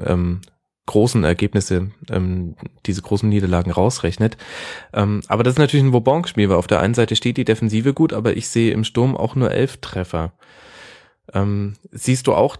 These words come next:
das als größtes Problem, Stefan, oder ist es vielleicht gar nicht so wild, weil das Spiel von Ingolstadt halt auch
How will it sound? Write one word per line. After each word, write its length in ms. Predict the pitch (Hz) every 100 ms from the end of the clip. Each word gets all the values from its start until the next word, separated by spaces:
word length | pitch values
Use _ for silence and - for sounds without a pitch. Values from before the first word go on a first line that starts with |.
| _
das 420 | - - 131 127 -
als 220 | - -
größtes 400 | - 139 - 170
Problem, 460 | 135 113 107 147
Stefan, 560 | 175 - 165 170 170 175
oder 240 | 113 123
ist 180 | 98 -
es 100 | 123
vielleicht 280 | - 117 123
gar 100 | 120
nicht 120 | 123
so 140 | 123 113
wild, 200 | 127 123
weil 120 | 110
das 140 | 110
Spiel 240 | - 127 123
von 160 | 113
Ingolstadt 480 | 87 101 98 - 101
halt 200 | 104 -
auch 180 | 98